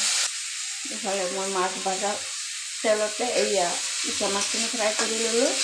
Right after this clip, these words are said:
কামটো একদম সোনকালে আগবাঢ়িব। ইফালে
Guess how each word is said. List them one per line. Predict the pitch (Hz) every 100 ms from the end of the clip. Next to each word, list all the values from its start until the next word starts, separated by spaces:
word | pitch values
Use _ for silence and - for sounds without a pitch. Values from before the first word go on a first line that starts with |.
| -
কামটো | 196 214 - 214
একদম | 190 220 247
সোনকালে | 247 240 226
আগবাঢ়িব। | 196 175 180 185 220 269 269 - - - - - - - - - - - - - - - - - - - - - - - - - - - - - - - - _ _ _ _
ইফালে | 220 - 156